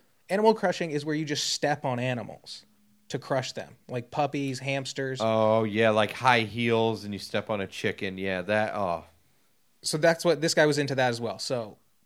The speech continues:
Speaker 1: pedophile,
Speaker 2: Everything
Speaker 1: dog
Speaker 2: dark
Speaker 1: fucker.
Speaker 2: and horrible. Murdering <laughs> animals while
Speaker 1: And
Speaker 2: you're supposedly supposed to aid animals. So who knows how many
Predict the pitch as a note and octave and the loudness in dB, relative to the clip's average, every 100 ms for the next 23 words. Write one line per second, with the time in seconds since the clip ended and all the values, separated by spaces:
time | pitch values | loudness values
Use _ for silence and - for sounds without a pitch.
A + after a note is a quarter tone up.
0 | _ _ D#3+ D#3+ D#3+ D#3+ D#3 D3+ - C#3+ | _ _ 0 0 2 2 4 2 0 0
1 | E3 F#3 G3 D3+ D3 C3+ B2+ C#3 C3 C#3+ | 4 6 8 10 10 10 8 10 8 6
2 | C#3 A#2+ A2 - - A#2 G#2+ G2+ G2+ G2 | 2 0 -4 -10 -4 0 2 0 -2 -6
3 | G2+ _ _ _ _ _ _ _ G#2+ A#2 | -8 _ _ _ _ _ _ _ -6 4
4 | D3+ F#3 F#3 E3 D3+ C3+ C3+ C#3 B2 A#2+ | 6 8 8 6 4 6 6 4 0 -2
5 | B2+ - _ _ - D3+ D3+ C#3+ C#3+ C3+ | -4 -12 _ _ 0 4 4 2 -2 -2
6 | - C#3 D3 D3 C3+ B2 B2+ A2+ - _ | -2 2 4 4 2 -2 -2 -2 -6 _
7 | D3 C3+ A#2+ B2 C#3+ C#3 G#2+ G#2 G2 G#2 | -4 0 0 0 0 0 -2 -2 -2 -4
8 | - B2 C3+ D#3 C#3 C3+ E3 D#3 A#2 A2+ | 0 0 0 -2 0 0 0 -2 -2 -2
9 | G#2+ | -6